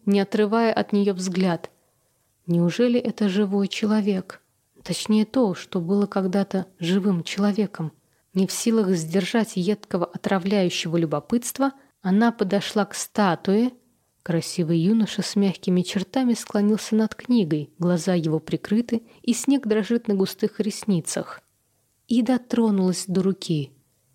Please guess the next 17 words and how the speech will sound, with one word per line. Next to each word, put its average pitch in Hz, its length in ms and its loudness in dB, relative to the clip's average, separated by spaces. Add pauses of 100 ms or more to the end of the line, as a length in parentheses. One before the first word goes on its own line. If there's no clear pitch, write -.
(140)
Холодная, 254 580 2
точно 247 460 0
мрамор, 220 420 2
кожа 240 600 2 (300)
не 208 140 2
оставляла 240 560 2
и 220 180 -2
мысли, 233 440 2
что - 240 -2
когда-то 208 720 0
этот 214 500 -2
человек 185 640 0
был 175 320 2
жив. 160 500 -4 (540)
А 156 120 -6
он 180 280 4
был. 196 260 2